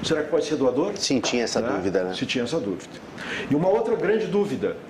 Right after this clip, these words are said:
Speaker 1: os pacientes transplantados que precisam fazer imunossupressão, todos precisam fazer, essa imunossupressão, será que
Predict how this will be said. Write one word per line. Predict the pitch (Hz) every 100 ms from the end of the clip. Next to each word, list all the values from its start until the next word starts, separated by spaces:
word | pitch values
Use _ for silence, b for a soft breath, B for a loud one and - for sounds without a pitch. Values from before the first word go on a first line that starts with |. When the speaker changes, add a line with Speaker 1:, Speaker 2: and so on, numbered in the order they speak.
| B B B B -
Speaker 1:
os | - -
pacientes | 196 196 233 226
transplantados | 220 214 214 202 - 165 -
que | 131
precisam | - 185 190
fazer | 190 156 156 175
imunossupressão, | 160 170 185 180 165 151 - 143 - - - - -
todos | 165 165
precisam | - 156 151 143
fazer, | 147 139 120 - B B B
essa | 156 185 185
imunossupressão, | 165 175 160 170 156 - 151 117 - B B
será | - 160 165
que | - 175 151